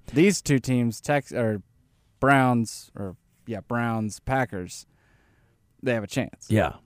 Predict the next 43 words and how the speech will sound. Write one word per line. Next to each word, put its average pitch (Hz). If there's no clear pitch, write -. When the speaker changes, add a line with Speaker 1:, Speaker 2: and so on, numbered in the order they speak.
Speaker 1:
And 113
also, 95
you 101
know, 52
nothing 107
to 95
lose. 104
Speaker 2:
Yeah, 117
a-, 95
and 110
quite 120
frankly, 113
not 113
a 131
Speaker 1:
Or 127
Speaker 2:
ton 127
Speaker 1:
Texans. -
Speaker 2:
of 110
expectations. 101
I 101
mean, 104
you 104
have 92
Joe 98
Flacco 104
as 85
your 87
quarterback. 85
Uh, 92
the 92
Texans 117
don't 101
have 104
a 101
lot 104
to -
lose 107
'cause 110
you 110
have 98
a 104
rookie 107
quarterback. 85